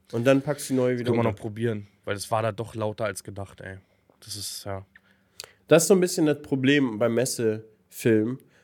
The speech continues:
Speaker 1: Und ich muss auch ehrlich, ich hab ja nur zwei Videos gemacht. Einmal der neue C R, kam auch gut an. So, kommt auch aktuell jetzt, ich hab fünfzigtausend Aufrufe, glaub ich, nach zwölf Stunden oder so.
Speaker 2: Mhm.
Speaker 1: Ähm, und das andere ist ja der Fendt-Rundgang.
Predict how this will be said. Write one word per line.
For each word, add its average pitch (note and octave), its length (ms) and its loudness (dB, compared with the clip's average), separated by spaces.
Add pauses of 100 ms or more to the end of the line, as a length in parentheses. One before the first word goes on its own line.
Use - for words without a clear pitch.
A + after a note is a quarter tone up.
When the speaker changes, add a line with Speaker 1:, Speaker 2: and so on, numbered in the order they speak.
(100)
Speaker 1:
Und A#2 100 2
ich B2 120 4
muss E3 220 4
auch C#3 100 2
ehrlich, B2+ 320 -6
ich C3 140 -10
hab B2 80 -4
ja C3 80 0
nur A#2+ 120 2
zwei A2 320 0
Videos F#2 300 -8
gemacht. E2+ 320 -14
Einmal A#2+ 240 2
der A2 140 0
neue A2 340 0
C A2 240 -6
R, F#3 240 0 (100)
kam C3 240 2
auch - 200 -6
gut A2 160 -8
an. B3+ 280 0 (320)
So, F#3+ 300 -2
kommt D#3+ 320 -6
auch - 60 -8
aktuell - 640 -6 (260)
jetzt, C#3+ 320 -12
ich - 140 -10
hab B2+ 120 -4
fünfzigtausend C3+ 680 -4
Aufrufe, C3 440 -6
glaub A#2+ 200 -2
ich, B2 40 -10
nach A#2+ 140 -10
zwölf G#2+ 240 -8
Stunden E3 300 -6
oder D#3+ 160 -8
so. E3+ 180 -8
Speaker 2:
Mhm. A#2 320 -6 (1300)
Speaker 1:
Ähm, C3 500 4 (420)
und A#2+ 140 0
das A#2+ 120 -2
andere C#3 280 2
ist B2 120 -4
ja C3 80 -2
der A2 120 -2
Fendt-Rundgang. D#3+ 960 0